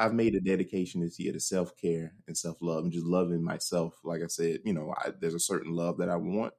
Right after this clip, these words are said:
but I know for this year especially, I knew I had to love myself first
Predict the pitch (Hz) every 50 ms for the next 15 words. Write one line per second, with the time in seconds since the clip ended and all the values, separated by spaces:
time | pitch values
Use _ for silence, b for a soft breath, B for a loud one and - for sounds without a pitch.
0 | _ _ _ 90 - 85 85 82 85 87 87 87 90 87 85 82 80 80 - _
1 | _ - 98 90 92 104 104 - - 92 87 87 87 - - - 90 85 - -
2 | 80 85 87 82 87 87 87 85 85 87 - _ _ _ _ _ _ _ _ _
3 | _ _ 92 87 92 95 90 - - 85 85 85 87 87 87 87 80 82 - -
4 | 87 80 - - 82 87 95 101 - -